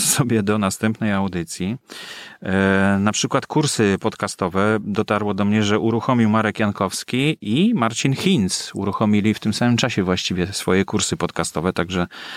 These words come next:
już nie będę tutaj zawracał czasu, y, zajmował czasu, ale w grupie, mm, Podcasting w Polsce są linki do tych, do tych wydarzeń, po prostu, y, do, do tych kursów.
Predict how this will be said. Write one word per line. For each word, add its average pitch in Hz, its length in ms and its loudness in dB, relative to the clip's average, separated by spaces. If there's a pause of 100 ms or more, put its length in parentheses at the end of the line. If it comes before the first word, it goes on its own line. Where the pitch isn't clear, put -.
(240)
już - 180 0
nie 107 100 4
będę 104 260 2
tutaj - 260 0
zawracał 98 460 0
czasu, 104 540 -2 (480)
y, 98 60 -2
zajmował 101 480 4
czasu, 98 440 0
ale 113 220 2
w 101 60 -2
grupie, 110 400 2
mm, 95 300 2
Podcasting 101 540 -2
w - 20 -18
Polsce 95 400 0
są 117 340 0
linki 104 380 2
do 85 140 0
tych, - 280 -8 (140)
do 92 100 2
tych 92 180 -4
wydarzeń, 151 420 2 (260)
po - 80 -20
prostu, 131 500 0
y, 104 60 4
do, 104 140 4
do 104 160 0
tych - 180 -2
kursów. 120 480 0